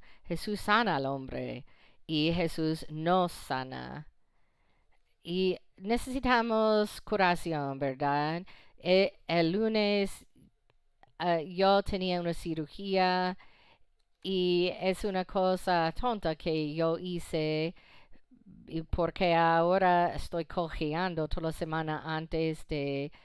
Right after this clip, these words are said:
Jesús y, oh, el, <laughs> ah, lo siento, la semana antes de las Pascuas, y necesitamos curación en las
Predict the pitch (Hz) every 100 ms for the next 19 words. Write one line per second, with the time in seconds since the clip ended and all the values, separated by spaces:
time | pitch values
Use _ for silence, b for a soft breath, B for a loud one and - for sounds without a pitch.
0 | b b - 165 156 - 233 147 139 160
1 | 165 151 156 b b b _ _ _ -
2 | 156 123 139 139 143 - - 143 139 147
3 | - 143 120 - b b b - 160 156
4 | 180 175 - 175 175 170 160 - 165 156
5 | 147 - - 196 208 - 131 135 - -
6 | 170 170 202 226 269 262 254 240 - 208
7 | 180 - 180 208 196 175 160 -